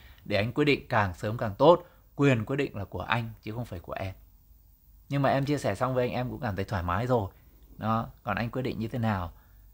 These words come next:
đó là quyền của anh. Nhưng mà em tin là anh sẽ tham gia. Đó, chúng ta lại đặt niềm tin cho khách hàng. Lúc nào cũng phải đặt niềm tin cho khách hàng, lúc nào cũng phải động viên, phải thúc đẩy khách hàng các anh chị ạ. Đó,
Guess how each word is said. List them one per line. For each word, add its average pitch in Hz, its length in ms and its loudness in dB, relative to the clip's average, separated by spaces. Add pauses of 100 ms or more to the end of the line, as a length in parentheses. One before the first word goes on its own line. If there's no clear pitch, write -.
(500)
đó 101 120 -2
là 120 100 0
quyền 101 260 -4
của 98 80 -4
anh. 107 240 -2
Nhưng 107 120 0
mà 90 60 4
em 110 160 4
tin 147 240 6 (560)
là - 100 -8
anh 104 200 -4
sẽ 104 200 -10
tham 101 180 -10
gia. 101 160 -14 (580)
Đó, 143 200 6
chúng 170 140 0
ta 170 100 6
lại 196 200 6
đặt 156 220 -2
niềm 139 160 -2
tin 143 220 -4
cho 135 80 -8
khách 151 160 -8
hàng. 110 200 -8 (460)
Lúc 202 120 -4
nào 180 200 8
cũng 165 160 2
phải 185 80 4
đặt 127 200 6
niềm 123 180 -2
tin 143 200 0
cho 131 80 0
khách 151 200 -2
hàng, 110 180 0
lúc 147 100 0
nào 147 160 6
cũng 110 80 0
phải 123 100 -4
động - 240 -2
viên, 147 200 0
phải 120 100 -6
thúc 160 180 -6
đẩy 107 160 -2
khách 135 160 -6
hàng 110 240 0
các 107 80 -4
anh 110 100 -4
chị - 140 -10
ạ. - 100 -4 (560)
Đó, 120 200 4